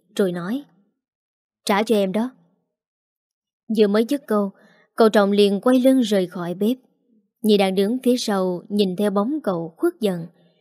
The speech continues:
liền thở dài than vãn: "Lại giận, đáng lẽ người giận là mình mới phải chứ."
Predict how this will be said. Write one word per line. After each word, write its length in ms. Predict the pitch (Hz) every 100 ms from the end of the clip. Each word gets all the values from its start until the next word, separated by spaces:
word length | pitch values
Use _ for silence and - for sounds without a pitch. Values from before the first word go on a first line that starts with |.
| _
liền 400 | 214 220 202 190
thở 260 | 185 196 233 254
dài 320 | 196 180 175
than 260 | 214 233 220
vãn: 380 | 185 160 233 269 _ _ _ _ _ _ _ _ _ _ _ _ _ _ -
"Lại 240 | 208 185
giận, 320 | 185 185 175 - _ _ _ 262
đáng 140 | 311
lẽ 160 | 330 254
người 200 | 254 202
giận 180 | 185
là 120 | 196 196
mình 240 | 190 180
mới 100 | 277 262
phải 220 | 185 185
chứ." 200 | 277